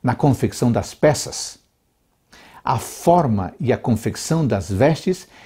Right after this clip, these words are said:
exigiam uma quantidade considerável de habilidade. Deus queria destacar o sumo sacerdote espiritualmente, assim como havia dito a Moisés:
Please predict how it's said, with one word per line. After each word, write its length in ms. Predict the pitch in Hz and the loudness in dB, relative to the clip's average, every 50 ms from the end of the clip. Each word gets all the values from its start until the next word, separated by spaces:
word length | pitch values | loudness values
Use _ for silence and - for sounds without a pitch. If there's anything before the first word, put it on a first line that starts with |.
| - - - | -20 -10 -2
exigiam 580 | - 285 190 135 139 113 95 127 180 170 135 123 - | 0 2 4 4 4 4 4 6 6 6 4 4 2
uma 200 | 170 147 139 120 | 2 2 2 2
quantidade 640 | - - 131 110 - - 98 104 123 127 113 104 101 - _ | 0 0 0 0 0 0 2 2 2 2 2 0 -2 -4 _
considerável 880 | - 220 226 196 139 - - 127 113 104 104 117 127 123 104 98 104 98 | 2 6 6 6 6 4 0 -2 -2 0 2 2 2 2 2 2 0 0
de 160 | 90 92 117 | 0 0 0
habilidade. 720 | 107 98 104 98 101 90 76 76 - 76 71 82 87 - _ _ _ _ _ _ _ _ _ _ _ _ _ _ _ _ _ _ _ _ - | 0 2 2 0 0 0 -4 -4 -6 -6 -8 -10 -14 -16 _ _ _ _ _ _ _ _ _ _ _ _ _ _ _ _ _ _ _ _ -6
Deus 500 | 110 101 104 104 160 214 226 202 - - | -4 0 2 4 6 8 8 6 6 4
queria 240 | - 135 120 131 110 | 2 2 2 4 4
destacar 580 | 104 117 - - - 95 - - 117 120 123 | 2 2 0 0 -4 -6 -4 -2 -4 -2 0
o 80 | 110 98 | -2 -2
sumo 280 | - - - 151 135 117 | -4 -2 -2 0 0 0
sacerdote 840 | - - - - 127 107 90 87 113 139 160 139 - - - 101 | -2 -4 -6 -4 -4 -2 0 2 2 2 2 2 -2 -4 -8 -8
espiritualmente, 960 | 95 87 - - - 135 135 131 - 165 131 139 180 170 - - - - _ _ _ _ _ _ _ _ _ _ _ _ _ | -8 -8 -8 -4 -2 0 0 2 2 2 4 4 4 2 2 0 -10 -12 _ _ _ _ _ _ _ _ _ _ _ _ _
assim 380 | - 147 117 - - - 160 139 | -6 -4 -4 -2 0 0 0 2
como 160 | - 120 110 | 2 2 2
havia 260 | 104 95 113 131 120 | 2 4 4 2 2
dito 320 | 101 92 110 139 143 - 131 | 2 0 0 -2 -2 -2 -2
a 60 | 117 | 0
Moisés: 760 | 113 107 98 92 73 69 73 71 - - - - - - | 2 2 0 0 -2 -4 -6 -8 -6 -6 -8 -10 -10 -14